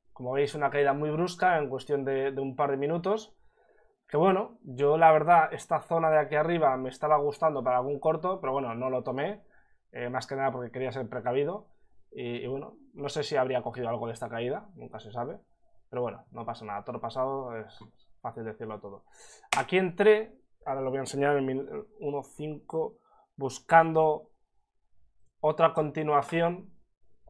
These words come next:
de, creo, de la caída, sobre todo porque veo cómo hay presión bajista en la, de órdenes limitadas en el ask,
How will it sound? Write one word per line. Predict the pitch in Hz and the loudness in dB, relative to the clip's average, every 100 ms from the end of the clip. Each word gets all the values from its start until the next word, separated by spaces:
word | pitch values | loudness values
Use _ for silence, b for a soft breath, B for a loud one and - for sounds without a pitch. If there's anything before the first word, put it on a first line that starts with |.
| - _ _ 147 | -20 _ _ -12
de, | 131 131 131 127 127 127 | -6 -4 -4 -4 -6 -8
creo, | - 143 - - - _ _ | -8 -10 -10 -16 -20 _ _
de | 151 143 | -4 -2
la | 135 | 2
caída, | 147 156 175 | 2 2 0
sobre | 170 143 | 2 2
todo | 170 160 147 | 4 4 4
porque | 165 165 147 131 | 2 2 0 4
veo | 147 165 156 | 6 6 2
cómo | 160 156 | 0 0
hay | 147 | 0
presión | 123 135 - 147 | -4 -6 -4 0
bajista | 143 - 160 - 123 - B B B - | 0 0 -6 -6 -6 -6 B B B -10
en | 131 131 | -6 -4
la, | 127 127 131 | -4 -4 -2
de | 139 | 0
órdenes | 143 147 139 | 2 0 0
limitadas | 143 131 151 135 127 | -2 0 2 0 0
en | 127 | -2
el | 151 | 0
ask, | 247 - | 0 -4